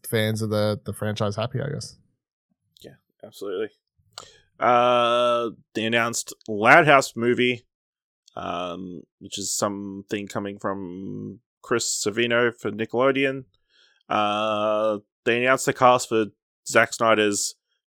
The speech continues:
Speaker 2: Twilight of the Gods, which is a Norse folklore-inspired animated series, um, including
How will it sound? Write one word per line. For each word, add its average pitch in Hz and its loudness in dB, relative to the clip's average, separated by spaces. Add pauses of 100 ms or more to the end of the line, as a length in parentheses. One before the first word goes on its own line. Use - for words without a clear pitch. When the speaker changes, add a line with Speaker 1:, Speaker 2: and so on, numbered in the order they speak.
Speaker 2:
Twilight 165 10
of 143 6
the 135 6
Gods, 123 8
which 104 -6
is 98 -10
a 98 -4
Norse 107 -2
folklore-inspired 107 0
animated 101 -4
series, 90 -6 (500)
um, 90 -6
including 98 -4